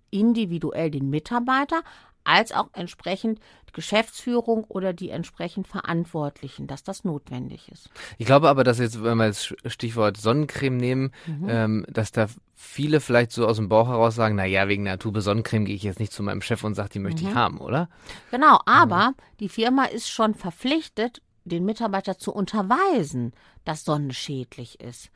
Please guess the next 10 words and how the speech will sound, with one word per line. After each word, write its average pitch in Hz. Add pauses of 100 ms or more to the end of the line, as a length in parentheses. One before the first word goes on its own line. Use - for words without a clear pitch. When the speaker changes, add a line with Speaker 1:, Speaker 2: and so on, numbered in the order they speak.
(280)
Speaker 1:
Und 160
dementsprechend 226
muss 196
er 190
sagen, 196 (240)
wir 185
stellen 147
Sonnensegel 214
auf, 185
Sonnenschirme 170